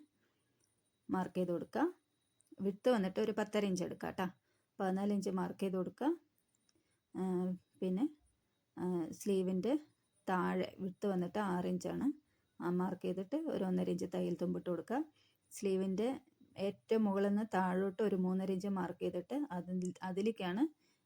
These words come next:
ആ, ഷേപ്പ് വരഞ്ഞു കൊടുക്കുന്നത്. ഷേപ്പ് വരഞ്ഞ് കട്ട് ചെയ്തെടുക്കാം ട്ടോ. കട്ട് ചെയ്ത് ഇനി നമുക്കിത്, ആ, സ്റ്റിച്ചിങ് വീഡിയോ ആയിട്ട് കാണാം ട്ടോ.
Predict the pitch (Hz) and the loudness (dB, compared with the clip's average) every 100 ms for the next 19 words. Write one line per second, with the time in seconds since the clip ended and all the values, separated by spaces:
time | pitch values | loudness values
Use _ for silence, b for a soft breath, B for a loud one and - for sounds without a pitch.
0 | _ _ _ - 175 170 180 - _ _ | _ _ _ -6 -2 0 -2 -6 _ _
1 | _ _ _ _ _ _ _ _ _ _ | _ _ _ _ _ _ _ _ _ _
2 | _ - - _ - 190 180 202 180 170 | _ -20 -20 _ -2 0 2 2 2 2
3 | 175 - - 185 196 277 320 _ _ _ | -2 -2 -2 -2 2 0 0 _ _ _
4 | _ _ _ _ _ _ _ _ _ - | _ _ _ _ _ _ _ _ _ -16
5 | _ _ _ _ _ _ - 202 185 185 | _ _ _ _ _ _ -12 -8 -4 -2
6 | 180 175 240 - _ - 240 190 180 - | -2 0 -2 -2 _ -6 -2 -2 -4 -6
7 | 175 170 185 175 _ _ _ _ _ _ | -10 -6 -6 -8 _ _ _ _ _ _
8 | _ _ _ _ _ _ _ _ _ _ | _ _ _ _ _ _ _ _ _ _
9 | _ _ _ _ _ _ _ _ _ _ | _ _ _ _ _ _ _ _ _ _
10 | - 202 185 185 185 220 330 - _ - | -10 -8 -4 -4 -2 -2 -4 -8 _ -6
11 | 202 220 208 208 233 349 302 _ - - | -2 0 -2 -2 -2 -4 -6 _ -14 -6
12 | 208 196 220 196 208 175 - - - 185 | -4 -2 -2 -2 -2 -2 -4 -6 -6 -6
13 | - - 185 | -6 -8 -8